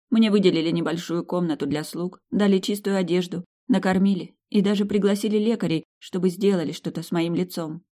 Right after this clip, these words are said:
Конечно, чудо они совершить не смогли, но шрам стал не таким заметным, как был раньше. Из благодарности я попросилась прислуживать ему. Когда Карл узнал, что Гидеон травил его особым чаем,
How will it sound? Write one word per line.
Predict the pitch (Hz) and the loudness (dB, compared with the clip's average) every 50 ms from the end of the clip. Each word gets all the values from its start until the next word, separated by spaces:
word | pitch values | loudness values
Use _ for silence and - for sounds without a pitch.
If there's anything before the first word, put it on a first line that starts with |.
| _ _ _ _ _ | _ _ _ _ _
Конечно, | - 226 226 226 226 220 220 - 208 214 | -2 0 2 2 2 2 0 -2 -2 -2
чудо | 208 - 247 226 208 208 196 | -2 -2 -2 0 0 0 0
они | 196 196 196 | 0 -2 -2
совершить | 196 - 190 190 190 - - 202 202 202 | -2 -2 0 -2 -2 -2 -2 -2 0 0
не | 196 | 0
смогли, | 190 - 196 190 196 196 208 220 208 202 - _ - | 0 0 0 0 0 0 0 -2 -2 -4 -6 _ -4
но | - 208 208 | -2 -2 -2
шрам | 202 208 220 214 214 214 214 | -2 -4 -4 -2 -2 -2 -4
стал | - - 214 214 208 | -4 -4 -4 -2 -2
не | 214 214 202 | -2 -2 -2
таким | 208 208 208 220 214 208 | -2 -2 0 0 2 2
заметным, | 190 196 202 214 214 208 - 160 156 156 | 4 4 2 2 2 0 -2 -2 -2 -2
как | - 165 160 156 | -4 -6 -6 -4
был | 160 165 170 | -4 -2 -2
раньше. | 180 180 175 165 151 - - - 202 - _ _ _ _ _ _ _ _ _ _ | -2 -2 -2 -4 -6 -8 -10 -12 -14 -14 _ _ _ _ _ _ _ _ _ _
Из | - 220 190 | -2 0 0
благодарности | 185 196 196 185 196 185 170 175 175 170 156 151 - - - | 2 0 0 2 0 0 0 0 -2 -2 -4 -8 -8 -8 -6
я | 165 170 190 190 180 | -4 -2 -2 -2 -2
попросилась | - 190 180 - 190 196 - 196 185 180 185 - | -4 -6 -4 -4 -4 -4 -2 0 0 0 -2 -2
прислуживать | - 202 202 202 214 208 208 196 170 135 143 135 | -2 -2 -2 -2 0 0 -2 0 -2 -4 -6 -4
ему. | 151 143 143 143 - - _ _ _ _ _ _ _ _ - | -4 -4 -4 -4 -6 -10 _ _ _ _ _ _ _ _ -4
Когда | - 208 196 190 220 220 | -2 0 2 2 2 0
Карл | 214 220 226 226 214 208 208 | 0 0 -2 0 0 2 2
узнал, | 208 190 202 208 208 202 196 185 | 2 4 2 2 2 0 -2 -4
что | 180 - - 180 | -4 -6 -4 -4
Гидеон | 180 175 190 190 196 202 214 220 220 202 202 | -2 0 2 4 6 6 6 6 4 2 2
травил | - 185 190 196 185 202 208 202 | 0 0 0 0 0 0 0 0
его | 185 165 180 175 180 | 0 0 0 0 0
особым | 180 180 - 202 190 185 202 202 202 | -2 -2 -2 -2 2 4 4 4 2
чаем, | 202 - 247 233 220 190 170 160 - | 2 -2 -2 -2 -2 -2 -2 -4 -6